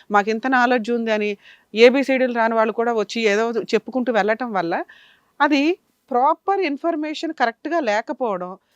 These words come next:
ప్రతి ఒక్కళ్ళకి అదొక ఆయుధం లాగా తయారైంది. సుప్రీంకోర్టు చెప్పింది, సుప్రీ-, సుప్రీంకోర్టు ఏం చెప్పింది అనేది ఎవరికి ఈ రోజుకి ప్రాపర్ క్లారిటీ లేదు. ఆ సెక్షన్ ఎత్తి, ఐపీసీ దాంట్లో నుంచి తీసేశారా, లేదా సుప్రీంకోర్టు ఒక కేసులో జడ్జిమెంట్ ఇచ్చిందా?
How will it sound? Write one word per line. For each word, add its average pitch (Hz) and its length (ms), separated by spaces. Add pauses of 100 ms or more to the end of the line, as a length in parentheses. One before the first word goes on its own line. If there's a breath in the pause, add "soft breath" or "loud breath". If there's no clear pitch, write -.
(220)
ప్రతి 269 400
ఒక్కళ్ళకి 330 480
అదొక 262 220
ఆయుధం 277 420
లాగా 269 200
తయారైంది. 190 460
సుప్రీంకోర్టు 254 560
చెప్పింది, 233 260
సుప్రీ-, - 200 (260 loud breath)
సుప్రీంకోర్టు 349 760
ఏం 311 260
చెప్పింది 330 420
అనేది 311 340
ఎవరికి 285 480
ఈ 262 100
రోజుకి 320 300
ప్రాపర్ 262 320
క్లారిటీ 214 400
లేదు. 165 240 (360 soft breath)
ఆ 190 80
సెక్షన్ 220 380
ఎత్తి, 240 480
ఐపీసీ 302 480
దాంట్లో 277 340
నుంచి 262 180
తీసేశారా, 240 680 (340 soft breath)
లేదా 277 260
సుప్రీంకోర్టు 330 580
ఒక 277 180
కేసులో 330 440
జడ్జిమెంట్ 247 540
ఇచ్చిందా? 165 380